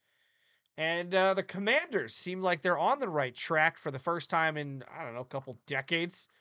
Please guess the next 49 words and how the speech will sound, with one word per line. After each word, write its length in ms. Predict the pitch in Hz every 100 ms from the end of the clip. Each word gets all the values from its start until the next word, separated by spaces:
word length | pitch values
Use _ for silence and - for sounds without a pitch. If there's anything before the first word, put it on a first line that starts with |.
| _ _ _ _ _
hiring 640 | 175 175 175 170 170 165 - -
the, 440 | 151 156 156 143 -
my 280 | 175 208 302 294
understanding, 680 | 240 208 - 208 196 190 - - 160
based 280 | 147 165 160
on 120 | 160
what 120 | 160
I 120 | 151 151
have 240 | 147 139
seen 340 | - 170 175 - -
on 380 | 277 302 285 220 160
the 120 | 156
Twitter, 400 | 135 143 123 127 _ _ _ _ _ -
one 100 | 196
of 60 |
the 80 | 196
highest 400 | 156 202 214 196
rated 480 | 180 175 165 156 151
assistant 380 | 151 247 226 160
general 260 | 143 135
managers 440 | 135 131 127 123 113
in 340 | 160 185 170 110 143
the 220 | 135 123
N 160 | 123
F 220 | 120 110 123
L, 160 | 117
Adam 300 | 113 139 143
Peters. 440 | 127 - 120 110 104
Apparently 260 | 143 156
last 520 | 135 135 139 - - -
season 460 | 131 123 123 120
there 160 | 117 113
was, 140 | 113
like, 260 | 117 107 - _ _ _ _ _
a 20 | -
couple 200 | 151 160
of 100 | 143
teams 180 | 156
wanted 160 | 143 139
to 40 | 143
talk 120 | 135
to 60 |
him. 60 | 135
He 40 |
was 60 | 131
out 80 | 139
in 40 |
San 160 | 127 139
Francisco. 600 | 123 135 131 131 127 123